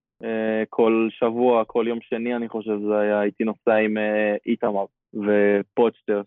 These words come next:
שזה חבר מאוד טוב, ששתיהם עושים טרנזישן, וביצקי הצטרף אחר כך, והמון המון סקייטרים, כאילו, והסטריט היו רואים אותנו, והיו מדברים איתי, ועוזרים לי גם, כאילו, אתה יודע, פלטריקס ודברים כאלה ואחרים.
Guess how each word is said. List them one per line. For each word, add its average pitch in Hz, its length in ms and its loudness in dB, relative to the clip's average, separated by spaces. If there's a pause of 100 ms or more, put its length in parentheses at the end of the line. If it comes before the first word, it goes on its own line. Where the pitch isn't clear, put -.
שזה 104 160 -8
חבר 107 320 0
מאוד 104 260 -4
טוב, 104 160 0
ששתיהם 107 380 -6
עושים 104 260 -4
טרנזישן, 110 680 0 (100)
וביצקי 110 580 0
הצטרף 107 480 -4
אחר 101 300 -2
כך, 101 160 -6 (1700)
והמון 120 340 2
המון 131 220 0 (560)
סקייטרים, 120 540 0
כאילו, 113 360 -2
והסטריט 123 560 0
היו 123 220 4
רואים 120 360 0
אותנו, 110 440 -6
והיו 107 180 -2
מדברים 117 440 -2
איתי, 110 380 -2
ועוזרים 104 440 -4
לי 113 120 -2
גם, 113 220 0
כאילו, 110 180 -2
אתה 107 120 0
יודע, 113 300 6 (180)
פלטריקס 113 600 -2 (160)
ודברים 107 420 -2
כאלה 110 320 -2
ואחרים. 113 400 -4